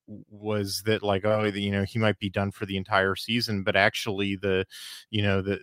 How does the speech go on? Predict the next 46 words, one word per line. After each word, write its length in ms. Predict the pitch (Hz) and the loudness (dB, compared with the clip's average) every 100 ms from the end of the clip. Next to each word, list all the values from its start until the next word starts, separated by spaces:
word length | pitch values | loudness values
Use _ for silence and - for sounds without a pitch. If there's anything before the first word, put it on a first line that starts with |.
| 95 | -2
the, 400 | 98 92 92 - _ _ | 0 2 0 -2 _ _
the 320 | 95 90 87 - _ _ _ - | -2 0 -2 -6 _ _ _ 2
updated 540 | 139 - 117 101 101 | 2 6 6 6 2
reports 500 | 101 - 110 107 - | 0 2 4 4 2
are 80 | 113 | 2
like, 280 | 104 101 95 | 4 4 4
they 140 | 101 | 0
may, 300 | 117 110 92 - - | 2 2 -2 -14 -6
you 120 | 107 | -2
know, 140 | 98 | -2
very 260 | 92 107 98 | 2 2 2
well 360 | 92 98 101 | 2 4 4
get 240 | 101 104 95 | 2 0 0
him 300 | - 98 92 | 0 -2 0
back, 540 | 95 92 95 - - _ | 2 4 4 0 -14 _
you 260 | 104 98 101 | -12 -6 -2
know, 420 | 98 92 92 92 90 | 0 0 0 -2 -2
uh, 220 | 90 80 65 _ _ _ 98 | -4 -4 -10 _ _ _ -20
you 160 | 95 95 | -6 -4
know, 80 | 92 | -2
during 360 | 98 98 95 | 0 2 2
conference 500 | 87 95 90 98 90 | 0 -2 -2 -6 -10
play, 420 | - 98 92 82 - - - - | -4 2 2 2 -6 -18 -18 -4
you 120 | 110 | 2
know, 180 | 101 92 | 4 2
in 80 | 95 | 2
which 240 | 113 - | 2 0
case, 340 | - 101 - 110 | 0 0 -2 -4
like, 280 | 98 92 | -4 -6
Oregon 480 | 104 104 110 107 98 | -6 -6 -6 -8 -12
may 220 | 95 98 92 | -8 -8 -8
be, 480 | 101 92 92 92 - - - _ | -8 -6 -6 -10 -12 -20 -20 _
by 160 | - 98 | 4 4
the 100 | 95 | 4
time 300 | - 113 104 | 2 4 6
they're 180 | 104 101 | 6 4
playing, 520 | - 101 98 95 95 | 2 0 2 2 2
you 80 | 92 | 2
know, 100 | 92 | 2
really 400 | 90 92 95 95 | 2 2 2 2
the 80 | 90 | 0
game 280 | 98 95 92 | 0 0 0
that 60 | |
matters 460 | 90 101 101 95 92 | 2 4 4 2 0
and 100 | 92 | 0
making, 540 | 92 - 95 90 92 | 0 -2 -2 -2 -4